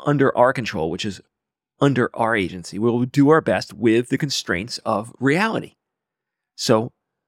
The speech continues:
we now have ten boarding patients there. Okay, how could I be mo-, the most effectual physician in these circumstances? How could I take care of my team,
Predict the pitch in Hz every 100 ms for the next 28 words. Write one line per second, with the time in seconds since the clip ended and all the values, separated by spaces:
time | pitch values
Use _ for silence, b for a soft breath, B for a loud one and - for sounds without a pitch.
0 | _ _ _ - 135 127 117 131 113 117
1 | - _ _ _ _ _ _ - - 113
2 | 117 123 113 107 117 123 170 147 113 -
3 | 87 - - _ _ _ _ _ _ _
4 | _ _ - 120 147 151 - _ _ _
5 | _ _ - 110 117 113 139 127 131 120
6 | 110 113 87 - 117 113 - 113 - 127
7 | - 120 104 - 110 107 98 - 143 -
8 | _ _ _ _ _ _ _ _ 127 117
9 | 107 - - 101 - - 113 113 117 110
10 | 98 120 - 110 101 92 - 139 156 214